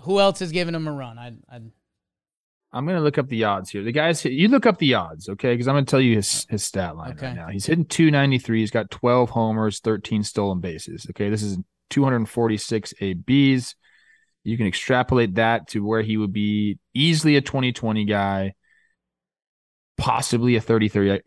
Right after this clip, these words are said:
Speaker 2: guy. I think that might be in his future. Um, two nine war, one twenty-nine
Speaker 1: Hmm.
Speaker 2: O P S plus.
Speaker 1: Trev, there's one other guy, and you just said his name, Spencer Strider.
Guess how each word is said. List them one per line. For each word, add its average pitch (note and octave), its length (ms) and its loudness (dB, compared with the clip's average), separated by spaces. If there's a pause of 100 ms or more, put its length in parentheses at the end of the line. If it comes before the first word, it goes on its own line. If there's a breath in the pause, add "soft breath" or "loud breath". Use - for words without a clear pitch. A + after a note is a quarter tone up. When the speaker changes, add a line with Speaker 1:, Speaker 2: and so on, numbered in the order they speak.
Speaker 2:
guy. F#2+ 200 -2
I F#2 60 0
think A2+ 220 -2
that G2+ 100 0
might G2+ 240 0
be G#2 100 -2
in F#2+ 80 -4
his F2 140 -10
future. G#2+ 580 -2 (400)
Um, F2 580 -8 (340)
two E3+ 160 2
nine C#3+ 320 2
war, A#2+ 260 4
one B2 200 2
twenty-nine A2+ 440 -2
Speaker 1:
Hmm. G2+ 80 -2
Speaker 2:
O G2+ 60 -4
P - 180 -8
S F#2 160 -6
plus. - 640 -12 (300)
Speaker 1:
Trev, F3+ 260 -4
there's C#3+ 260 -8
one D#3 200 -8
other D3+ 180 -6
guy, C3 480 -8 (1120)
and B2+ 160 -14
you B2+ 60 -10
just C3+ 240 -10
said C3 160 -12
his A#2 120 -14
name, B2 280 -14
Spencer C3+ 400 -12
Strider. C#3 480 -10